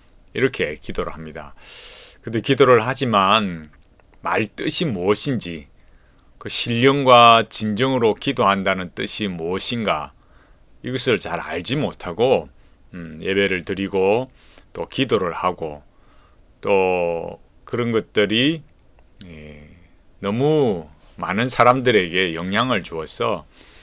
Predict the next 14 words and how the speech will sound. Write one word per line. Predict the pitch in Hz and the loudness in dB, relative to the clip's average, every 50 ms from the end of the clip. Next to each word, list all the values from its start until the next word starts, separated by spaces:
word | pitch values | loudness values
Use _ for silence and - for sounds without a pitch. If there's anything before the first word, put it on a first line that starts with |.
| - - - - _ _ _ _ _ | -20 -20 -20 -20 _ _ _ _ _
어, | - 85 80 80 78 78 87 90 | -16 -16 -14 -14 -14 -14 -10 -8
이 | 92 95 92 90 | -6 -4 -2 0
신령이라는 | - - - - - 104 107 110 113 113 113 117 123 139 147 143 135 113 95 90 90 87 90 | 2 2 2 2 2 2 2 2 4 4 6 6 6 6 6 4 2 2 2 0 0 0 -2
말이나 | 92 90 82 76 78 - 82 82 85 92 92 82 76 76 - _ _ _ _ _ _ _ _ _ _ _ - | -6 -6 -8 -8 -8 -10 -8 -6 -4 -4 -4 -6 -8 -12 -18 _ _ _ _ _ _ _ _ _ _ _ -20
또 | - - 87 85 80 78 78 78 76 76 76 - - - - _ | -16 -12 -10 -10 -10 -10 -12 -12 -14 -18 -20 -20 -20 -20 -20 _
진정이라는 | - - - 95 98 104 104 117 127 143 143 139 117 95 87 87 95 | -12 -10 -8 -6 -6 -2 0 0 2 2 0 0 0 0 -2 -2 -2
말이 | 98 95 76 71 76 85 104 113 98 80 71 - - _ _ - - _ - - - | -6 -8 -8 -8 -8 -6 -4 -4 -4 -6 -10 -16 -20 _ _ -20 -20 _ -20 -20 -10
오해가 | - 101 101 107 117 127 131 131 135 135 123 | -4 0 2 4 4 4 4 6 6 6 6
되어져서, | - 107 101 95 90 78 78 78 - - 110 110 104 85 78 - - _ _ _ _ _ - _ _ _ _ _ _ _ _ | 4 4 2 2 0 -2 -6 -10 -8 -6 -4 -4 -4 -4 -6 -10 -20 _ _ _ _ _ -20 _ _ _ _ _ _ _ _
어, | - 92 80 78 78 82 90 - | -20 -20 -20 -20 -20 -20 -16 -12
성경 | - - - 113 117 113 135 135 139 139 139 135 | -10 -8 -6 -4 0 4 6 6 6 4 2 0
본래의 | - - 131 147 156 156 170 160 147 127 - - | 2 4 6 6 6 6 6 6 6 6 4 0
뜻과는 | 98 95 - - 107 92 85 80 80 80 80 71 | -4 -4 0 0 0 0 0 -2 -8 -12 -14 -12
다르게, | - - 95 98 135 139 151 95 78 71 | -10 -4 -2 -2 0 2 2 0 0 -2